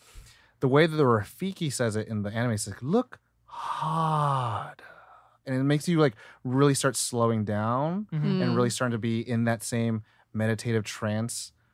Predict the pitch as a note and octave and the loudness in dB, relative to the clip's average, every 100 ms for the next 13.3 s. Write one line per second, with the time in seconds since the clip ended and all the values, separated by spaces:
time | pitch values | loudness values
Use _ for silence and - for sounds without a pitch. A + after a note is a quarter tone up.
0 | _ - G#2+ G2+ - _ - C3 A2+ G#2 | _ -4 -4 -4 -10 _ -4 0 2 2
1 | A2 - A#2 A2 G#2+ G2+ G#2+ - - A2 | 0 0 -2 -2 0 -2 -6 -12 -6 0
2 | B2 E3 - - D3 C#3 C3+ B2+ D#3 D3+ | 2 0 -2 -12 -8 -2 -2 0 2 2
3 | - C#3 B2 - _ _ - - C4 A#3 | 2 2 2 0 _ _ -8 0 4 4
4 | A2 - _ - A#2 - _ - F3 D3+ | 2 -2 _ -4 -4 -4 _ 2 4 4
5 | A#2 A2+ - D3 - D3+ C#3+ C3+ C3+ D3+ | 0 -2 -4 -4 -2 0 0 0 -4 2
6 | D#3 C#3+ C3 B2 A#2+ A2+ A#2+ B2 G#2+ B2 | 4 4 2 2 0 2 0 -2 0 0
7 | A2+ - _ _ - C3+ B2 A#2 A2+ A2 | 0 -4 _ _ -6 -2 0 0 -2 -4
8 | A#2+ A2+ G#2+ G#2 _ _ _ _ _ A2+ | -4 -2 -4 -6 _ _ _ _ _ -4
9 | G#2+ _ - C3 A#2 G#2+ B2 A2 G#2+ G#2+ | -4 _ -8 -4 -4 -4 -6 -4 -2 0
10 | A#2+ C3 C3 C#3 D3+ E3+ G3 G#3 D#3 D3+ | 0 -2 -2 -2 -2 -2 -4 -4 -4 -4
11 | D3 - B2+ B2 C3+ C3 D#3+ C3+ - C3+ | -4 0 2 2 0 -2 -2 -2 0 -2
12 | C3 B2 A#2 A2+ A2+ A#2 B2+ A#2 B2+ C#3+ | 0 -2 0 0 0 -2 -2 0 2 2
13 | C#3+ C#3+ | 2 0